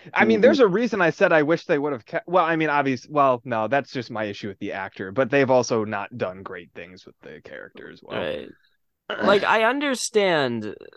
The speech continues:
Speaker 3: that you d-, you have to go through a lot of legal loopholes to,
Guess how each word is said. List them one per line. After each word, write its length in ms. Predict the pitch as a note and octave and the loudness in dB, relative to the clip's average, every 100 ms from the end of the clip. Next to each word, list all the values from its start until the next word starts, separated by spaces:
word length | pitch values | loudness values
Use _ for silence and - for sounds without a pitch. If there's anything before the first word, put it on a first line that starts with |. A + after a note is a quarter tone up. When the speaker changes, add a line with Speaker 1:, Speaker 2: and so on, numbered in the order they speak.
| - | -6
Speaker 3:
that 360 | C#3+ C3+ A#2 C#3+ | 0 2 2 -2
you 120 | D3 | -2
d-, 140 | D#3 E3 | -2 -4
you 420 | D#3+ E3 D#3+ C#3 | -4 -2 -2 -4
have 280 | C3+ D#3 - | -2 -2 -2
to 80 | D#3 | 0
go 160 | D3+ | 0
through 280 | C#3 C#3+ C3 | -2 -4 -2
a 20 | |
lot 220 | A#2+ A#2 C3+ | 2 2 2
of 80 | |
legal 260 | C#3 C3 B2 | 0 -2 -2
loopholes 680 | B2+ A2+ G#2+ G2+ G#2 - - - | -4 -4 -4 -4 -6 -10 -14 -10
to, 320 | - B2 G#2+ | -2 0 0